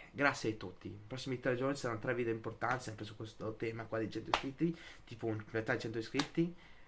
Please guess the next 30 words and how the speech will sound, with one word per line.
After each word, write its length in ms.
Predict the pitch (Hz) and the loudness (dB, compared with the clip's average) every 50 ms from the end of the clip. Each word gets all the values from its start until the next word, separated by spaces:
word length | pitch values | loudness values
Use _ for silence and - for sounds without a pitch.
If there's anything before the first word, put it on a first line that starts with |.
| - - - | -18 -12 -6
E 880 | - 113 113 107 104 101 101 98 98 98 95 92 87 90 87 90 82 98 - - - - - - - - - - - - - - - - - - - - - - - | -2 0 2 2 2 2 2 0 0 -2 -2 -4 -6 -6 -8 -10 -12 -14 -18 -20 -20 -20 -20 -20 -20 -20 -20 -20 -20 -20 -20 -20 -20 -20 -20 -20 -20 -16 -12 -10 -6
niente. 460 | - 147 123 104 98 90 - - - - - - - - - - - - - - - - - - - - - - - - | -2 -2 -2 -2 -2 -4 -8 -12 -14 -16 -18 -18 -18 -20 -20 -20 -20 -20 -20 -18 -18 -18 -18 -20 -20 -20 -20 -20 -14 -10
Non 140 | - 113 113 | -8 -6 -4
so 120 | - 151 | -2 -2
se 140 | - - - | -4 -4 -6
si, 220 | - - 107 - - - | -8 -8 -8 -8 -10 -10
si 140 | - - 127 | -6 -2 -2
vede, 200 | 127 123 127 - | -2 -2 -4 -6
eh, 140 | - - 107 - - | -8 -10 -10 -10 -10
si 100 | - - | -10 -8
fa 120 | - 131 | -6 -6
così 180 | - - 147 143 | -4 -2 0 0
il 80 | 104 | 0
cuore, 340 | 101 - 107 95 92 98 101 | -2 -2 -4 -4 -4 -4 -6
sì, 160 | - - - | -8 -8 -8
penso 260 | 101 - 104 101 - - | -8 -8 -10 -10 -8 -8
di 60 | - | -10
sì. 140 | - - - - - - - - - | -10 -12 -16 -16 -18 -20 -20 -20 -16
Così, 260 | - - 117 113 104 - - - - - - - | -10 -8 -8 -8 -8 -8 -10 -14 -18 -18 -18 -18
sì, 240 | - - - - - - - | -12 -10 -8 -8 -8 -10 -14
ecco 240 | - 113 107 - - | -14 -14 -14 -10 -8
così. 200 | - 101 101 101 - | -8 -8 -8 -8 -4
Grazie, 520 | - 110 113 110 107 - - - 98 - - - - - - - - - | 0 0 2 0 0 -2 -2 -2 -2 -2 -4 -10 -18 -20 -20 -20 -16 -4
grazie. 480 | - 98 113 110 107 101 - - - | 2 4 4 4 4 0 -4 -8 -12
Presumo 300 | 104 - - 127 151 170 | -10 -6 0 4 6 6
che 100 | 165 170 | 6 6
questa 220 | 165 - 160 - 170 | 4 2 0 -2 -2
qui 80 | - | -4
sarà 260 | - - 117 104 101 101 | -2 -2 2 4 4 4
anche, 420 | 107 107 110 - - 107 104 101 | 4 2 0 0 0 0 -2 -2